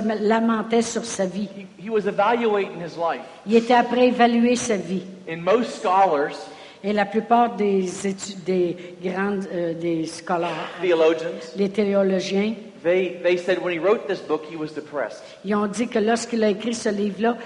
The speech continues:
Speaker 1: il était
Speaker 2: And
Speaker 1: dépressif.
Speaker 2: in, and in verse nineteen,
Speaker 1: Et au verset dix-neuf,
Speaker 2: he was He said, "I remember my affliction and my wandering, the bitterness and the gall."
Speaker 1: Il dit, « Je me, euh,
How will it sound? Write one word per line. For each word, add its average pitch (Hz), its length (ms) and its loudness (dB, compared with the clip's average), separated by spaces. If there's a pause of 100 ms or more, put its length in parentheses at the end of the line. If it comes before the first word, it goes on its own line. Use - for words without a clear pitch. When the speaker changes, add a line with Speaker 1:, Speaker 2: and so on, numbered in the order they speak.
(160)
Speaker 1:
il 214 160 -2
était 202 240 0
Speaker 2:
And 202 80 -4
Speaker 1:
dépressif. 190 800 -2
Speaker 2:
in, 175 100 -2
and 175 40 2
in 175 80 0
verse 190 280 0
nineteen, 185 440 -4 (320)
Speaker 1:
Et 196 140 2
au 208 80 2
verset 208 400 0
dix-neuf, 202 540 -2 (500)
Speaker 2:
he 170 100 -8
was 175 420 0 (220)
He 196 60 -8
said, 196 160 0
"I 190 100 8
remember 233 500 4
my 202 200 4
affliction 220 540 -2 (120)
and 196 100 -4
my 196 140 2
wandering, 175 760 2
the 156 120 4
bitterness 214 500 4
and 196 120 -8
the 185 100 -8
gall." 160 440 0 (340)
Speaker 1:
Il 202 160 -2
dit, « 220 200 0
Je 226 120 2
me, 220 180 2
euh, 214 340 -4